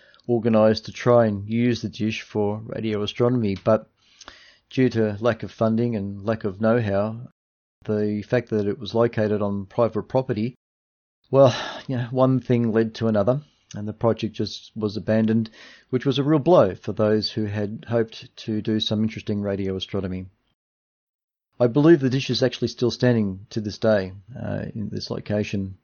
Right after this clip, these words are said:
This then led us on to other projects like the nasa-sponsored Radio Jove project,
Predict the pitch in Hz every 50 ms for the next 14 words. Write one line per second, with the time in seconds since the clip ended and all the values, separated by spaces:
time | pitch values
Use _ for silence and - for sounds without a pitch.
0 | _ _ _ _ _ _ _ _ _ _ _ _ _ _ - 151 160 147 - 147
1 | 135 127 127 131 127 113 - - - 135 123 - - - - - - 135 131 135
2 | 131 127 - 127 123 131 139 147 151 - - 117 110 95 - 131 - - - -
3 | - - 117 117 - - - _ 120 113 110 110 120 127 - - 120 107 - -
4 | 120 120 120 117 - 113 98 104 107 120 120 117 113 110 107 98 - 123 120 120
5 | 117 113 - - - 113 107 - 120 143 147 - -